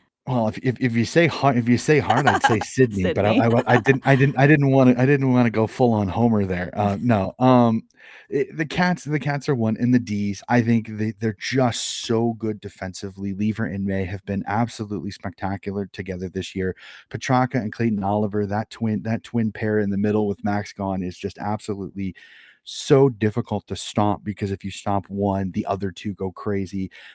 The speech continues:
Speaker 1: And then going forward, I think the addition of Ben Brown, I think, has opened up McDonald and Keziah Pickett to the point where they are so difficult to stop. And then you've got Bailey Fritsch coming in there. So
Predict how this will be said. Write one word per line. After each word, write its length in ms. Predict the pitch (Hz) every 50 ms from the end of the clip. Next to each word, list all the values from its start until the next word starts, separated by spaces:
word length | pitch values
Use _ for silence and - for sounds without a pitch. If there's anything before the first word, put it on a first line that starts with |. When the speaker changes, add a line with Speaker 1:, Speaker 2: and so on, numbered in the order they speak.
| _
Speaker 1:
And 100 | - 120
then 100 | 135 139
going 280 | 131 143 147 143 131 123
forward, 340 | - - 123 120 120 117 117
I 80 | 117
think 240 | 113 - 131 127 123
the 140 | 117 113 117
addition 360 | 110 107 107 104 - 117 110
of 120 | 101 -
Ben 220 | - 101 98 101 95
Brown, 340 | 92 98 92 92 92 98 -
I 180 | - 101 107 104
think, 220 | - 113 98 -
has 140 | - 95 -
opened 340 | - 98 - - 101 98 95
up 260 | 92 95 98 - _ _ _ _ _
McDonald 560 | - 104 92 - 110 101 104 101 98 95 90
and 100 | 98 92
Keziah 460 | 87 - 107 - - - 95 95 95 92
Pickett 400 | - - 101 - - 101 - -
to 80 | -
the 120 | 95 98 98
point 240 | - - 101 95
where 120 | 73 98 90 -
they 120 | 101 101
are 80 | 98 95
so 440 | - - - - 117 107 110 117
difficult 600 | 110 104 101 - 113 110 - - - - 101 -
to 80 | - 95
stop. 580 | - - - - 104 123 147 123 95 90 - _ _ - - - - - -
And 140 | - 123 123
then 80 | 123 120
you've 100 | 117 -
got 180 | 113 98 92
Bailey 280 | - 107 110 113 107 98
Fritsch 340 | - - 113 120 123 - -
coming 260 | - 104 95 95 92
in 140 | 92 90 90
there. 160 | 85 - -
So 240 | - - 98 92